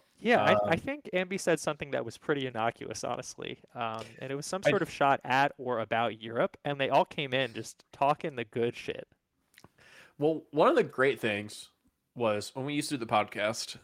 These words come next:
Speaker 2: um, we used to talk about, like, the most asinine matchups that were gonna happen.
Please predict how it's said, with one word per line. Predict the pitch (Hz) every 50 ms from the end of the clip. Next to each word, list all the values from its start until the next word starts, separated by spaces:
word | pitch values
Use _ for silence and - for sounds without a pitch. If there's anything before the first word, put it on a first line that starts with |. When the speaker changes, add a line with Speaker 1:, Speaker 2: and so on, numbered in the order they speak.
| _ -
Speaker 2:
um, | 117 104 104 104 101 98 98 98 95 - _ _ _ _ _ _ _ _ _ _ _ - - - - - - - _ -
we | 160
used | 180 -
to | 247
talk | 226
about, | 190 180 151
like, | 143 135
the | 143
most | 139 127 - -
asinine | 117 117 117 - 135 120 113 110 104
matchups | 107 104 98 98 - - 90 - -
that | 104 98
were | 101 104
gonna | 101 98 101 101
happen. | 110 98 104 - - - - 135